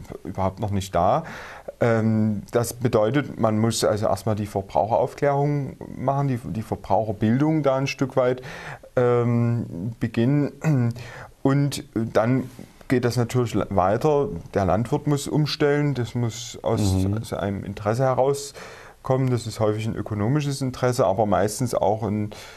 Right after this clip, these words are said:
Speaker 1: sag ich mal, ein, schon ein touristisches Interesse, wo er dann sagt, ähm, ich möchte vielleicht mein, meine Umwelt besser gestalten oder ich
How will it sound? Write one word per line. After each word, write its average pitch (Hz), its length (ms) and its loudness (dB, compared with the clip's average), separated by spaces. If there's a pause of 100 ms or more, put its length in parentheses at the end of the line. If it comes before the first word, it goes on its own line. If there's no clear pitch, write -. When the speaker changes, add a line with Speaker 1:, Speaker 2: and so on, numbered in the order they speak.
(200)
Speaker 1:
sag 101 180 -2
ich 101 80 -6
mal, 104 140 0
ein, 95 360 -4
schon 110 300 -6
ein 110 60 -6
touristisches 127 520 -2
Interesse, 113 720 0
wo 110 160 4
er 107 100 4
dann 107 180 2
sagt, 107 400 0
ähm, 101 400 2
ich - 240 -6 (220)
möchte - 260 -12
vielleicht 98 320 -4
mein, 104 340 0
meine 95 200 0
Umwelt 135 480 2
besser 135 260 2
gestalten 120 640 2
oder 101 240 2
ich - 160 -4